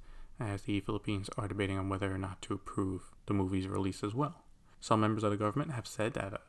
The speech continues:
compromise could be reached with either the scene edited or having a disclaimer attached to the film. Now, while these are not the biggest box office markets, if this trend does grow in Asia with a few more countries also banning its release, that could be enough to hurt its international numbers a bit.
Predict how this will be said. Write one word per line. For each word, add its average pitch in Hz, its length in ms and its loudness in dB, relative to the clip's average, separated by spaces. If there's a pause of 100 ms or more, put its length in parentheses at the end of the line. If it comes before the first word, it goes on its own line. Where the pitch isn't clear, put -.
(180)
compromise 107 600 -4
could - 160 -4
be 104 100 2
reached 113 380 -2
with 110 160 -8
either 104 180 2
the 101 140 -2
scene 107 320 -2 (120)
edited 120 380 0 (240)
or 110 200 0
having 101 220 2
a 95 40 2
disclaimer 104 640 0
attached - 420 -4
to 104 80 -4
the - 40 -12
film. 113 360 -2 (280)
Now, 98 180 2
while 92 180 4
these 101 200 -4
are 95 140 2
not 95 140 -4
the 98 240 0
biggest 107 420 4
box 98 320 4
office - 380 0 (160)
markets, 110 480 -2 (120)
if - 300 -10
this 117 200 0
trend 107 320 -2
does 101 200 -2
grow 110 400 4
in 101 80 6
Asia 104 460 2
with 107 160 4
a - 20 0
few - 160 -2
more 98 140 0
countries - 480 -4
also 110 320 0
banning 98 340 2
its - 180 -6
release, 98 360 -2 (240)
that 175 320 -2
could 170 160 -4
be 175 80 -2
enough 165 260 0
to 147 60 -2
hurt 127 160 -2
its - 120 -6
international 113 600 -2
numbers 101 260 -2
a 101 60 -2
bit. 113 240 -10